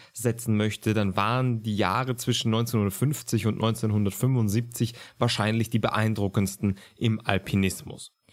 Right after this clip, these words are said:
Heute kehren wir bewusst in diese Zeit zurück. Wir nehmen uns die Zeit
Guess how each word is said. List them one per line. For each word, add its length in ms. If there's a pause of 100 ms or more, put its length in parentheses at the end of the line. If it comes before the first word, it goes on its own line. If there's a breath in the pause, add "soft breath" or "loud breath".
(300 loud breath)
Heute 420
kehren 380
wir 160
bewusst 520
in 140
diese 240
Zeit 320
zurück. 440
Wir 240
nehmen 420
uns 220
die 140
Zeit 420